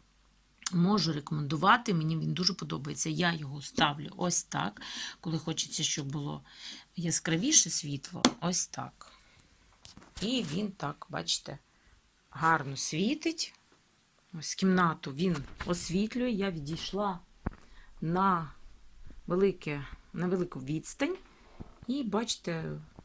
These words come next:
ну, ось так освітлює кімнату.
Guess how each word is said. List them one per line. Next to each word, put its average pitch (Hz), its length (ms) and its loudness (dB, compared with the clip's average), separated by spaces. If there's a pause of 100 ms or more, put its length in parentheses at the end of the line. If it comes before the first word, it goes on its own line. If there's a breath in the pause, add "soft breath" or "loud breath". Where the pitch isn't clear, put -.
(180)
ну, 240 200 -2
ось 220 160 -4
так 208 360 -6 (580)
освітлює 165 560 -2
кімнату. 226 680 2